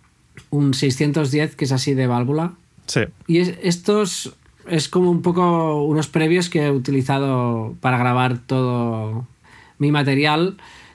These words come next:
Speaker 1: Tengo este y luego tengo uno de Universal Audio también, pero que es de, mm, um, de transistores. Y a veces para según qué cosas, pues favorece más el sonido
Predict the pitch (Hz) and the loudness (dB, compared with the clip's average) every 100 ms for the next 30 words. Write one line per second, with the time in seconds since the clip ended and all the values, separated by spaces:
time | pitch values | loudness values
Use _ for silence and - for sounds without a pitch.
0 | - 156 147 165 185 180 190 175 160 156 | -4 0 2 2 0 2 2 4 2 2
1 | 175 165 156 147 147 156 147 135 123 117 | 0 2 2 2 2 2 2 2 2 0
2 | 113 135 143 143 135 147 147 165 139 135 | 0 0 0 0 -2 -2 0 0 0 2
3 | 147 151 - _ 139 127 135 123 135 131 | 0 -4 -10 _ -4 -2 -2 -2 0 0
4 | 123 117 113 107 110 113 110 113 - - | 0 0 -2 -4 -6 -8 -12 -16 -18 -20
5 | - 123 113 107 101 98 92 92 101 113 | -12 -6 -4 -4 -4 -4 -6 -8 -8 -12
6 | - _ _ _ _ _ _ _ - 131 | -16 _ _ _ _ _ _ _ -4 0
7 | 131 127 127 113 156 156 190 - - - | 0 0 -2 -2 -2 -2 -4 -8 -18 -20
8 | - - - - _ 147 143 143 156 175 | -20 -20 -20 -20 _ -2 0 0 0 -2
9 | - - 143 131 139 127 147 147 151 135 | -4 -4 -2 0 0 0 0 0 -2 -2
10 | 143 156 151 - - - 120 113 - - | -2 -2 -4 -6 -14 -8 -6 -6 -8 -4
11 | 131 131 127 143 135 135 135 131 123 117 | 0 0 0 0 2 0 0 -2 -2 -2
12 | 127 127 127 123 113 110 110 | -2 0 0 -2 -4 -4 -6